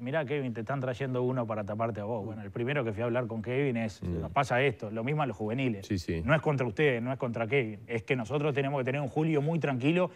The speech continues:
Speaker 1: Kevin ojalá no salga más del arco de Peñarol por mucho tiempo.
Speaker 2: Dijiste
Speaker 1: Él sabe que tiene el respaldo de todos nosotros.
Speaker 2: Dijiste otros puestos. ¿Puede haber alguna novedad?
Speaker 1: Una, una cosa, Kevin. La primera respuesta que me da cuando hablamos de
Speaker 2: Sí.
Speaker 1: esto, de Nacho, lo primero siempre es Peñarol.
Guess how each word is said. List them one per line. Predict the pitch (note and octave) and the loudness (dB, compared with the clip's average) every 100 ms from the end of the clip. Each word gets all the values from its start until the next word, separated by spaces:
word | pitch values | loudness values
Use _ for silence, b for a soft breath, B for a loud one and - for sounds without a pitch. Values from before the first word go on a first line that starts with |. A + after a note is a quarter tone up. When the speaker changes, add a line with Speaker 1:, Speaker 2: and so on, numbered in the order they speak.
| B B - | B B 0
Speaker 1:
Kevin | C#3 C#3+ C#3+ | 4 4 4
ojalá | A#2+ C3 D3 | 0 0 0
no | B2+ | 0
salga | C3+ C3 B2 | 0 0 2
más | C3 | 2
del | B2+ | 2
arco | B2 A#2 | 0 0
de | B2 | -2
Peñarol | A#2 A#2 B2+ | 0 0 0
por | A2 | -2
mucho | A#2+ B2 A#2+ | -2 -2 -2
tiempo. | E2 C#3 C3+ | 0 0 2
Speaker 2:
Dijiste | C3+ C#3 | 2 2
Speaker 1:
Él | C3 | 0
sabe | C3+ C#3+ | 0 2
que | B2+ | 0
tiene | A#2+ C3 | 0 0
el | B2 | -2
respaldo | A2 C#3 C3 B2 | -2 0 0 0
de | A#2 | 0
todos | B2 | -2
nosotros. | G#2+ G2+ B2 | -2 -4 -4
Speaker 2:
Dijiste | F2+ F#2 B2 A#2 | -2 0 2 2
otros | G2 A2 | 2 0
puestos. | - B2 G#2 - F2 - - | 2 2 2 2 0 0 -2
¿Puede | A#2 A2+ | 2 4
haber | G#2+ | 4
alguna | A2+ A2 G#2+ | 4 2 2
novedad? | F#2+ E2 A2+ C#3 | 2 2 2 2
Speaker 1:
Una, | C3+ | 2
una | C3 B2 | 2 4
cosa, | D#3 C3+ G#2+ | 2 2 0
Kevin. | C3+ C#3 C3+ A#2+ G#2 - - - - | 2 2 2 -2 -6 -10 -18 -18 -12
La | - A#2+ | -4 -2
primera | C3 C#3 F#3 D#3 | 0 0 2 0
respuesta | B2+ E3+ E3 C3+ | -2 -2 -2 -2
que | A2+ | -2
me | A#2+ | -2
da | D3+ | -2
cuando | C3+ A#2+ | -2 -4
hablamos | A#2 A#2+ G#2+ B2+ | -2 -2 -2 -2
de | |
Speaker 2:
Sí. | D3 G#2+ | 0 0
Speaker 1:
esto, | A#2 | 0
de | |
Nacho, | A#2+ D3 C3+ | -2 -2 -2
lo | B2 | -2
primero | A2+ B2+ D#3+ C#3+ | -2 0 0 -2
siempre | D#3 D3+ D3 | -2 -2 -4
es | |
Peñarol. | A2+ A2+ A2 G#2 | -2 -2 -2 -4